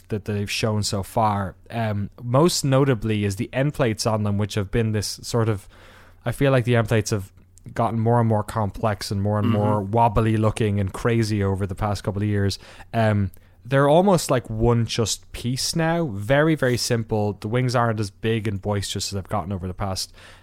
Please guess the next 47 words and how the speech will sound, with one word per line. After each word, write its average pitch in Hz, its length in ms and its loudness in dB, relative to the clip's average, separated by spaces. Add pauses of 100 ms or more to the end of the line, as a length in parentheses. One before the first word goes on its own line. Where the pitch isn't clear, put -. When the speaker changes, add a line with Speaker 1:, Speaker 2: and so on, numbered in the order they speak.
(100)
Speaker 1:
um, 98 340 -2 (640)
couple 117 240 0
of 113 60 2
years. 110 240 2
And 127 120 0
also 165 260 4
the 165 120 4
nose 131 420 4
kinda 127 220 -2
sticks - 440 -4
out 113 200 -2
on 135 160 0
them 151 160 2
in 120 140 -2
the 117 80 2
way 117 180 2
they 113 100 0
used 110 300 -2
to 113 80 0
back 104 220 -2
in 110 60 -2
the 104 60 0
nineties, 98 580 -4
where 98 140 -6
it's 95 140 -8
kind 107 160 -2
of 98 100 -4
just, - 240 -8
like, 95 260 -8 (300)
the 110 80 -4
nose 107 260 2
is 101 120 -2
extended 104 600 -2
onto 98 320 -4
the 92 120 -4
wing 95 220 -4
a 90 60 -6
little 69 180 -12
bit, 76 260 -12 (420)
um, 92 460 -4 (340)
which 110 180 -4
is 101 100 -4
really 101 180 -2
cool. 101 340 0
The 120 180 -2
rear 143 520 2
end 120 240 -2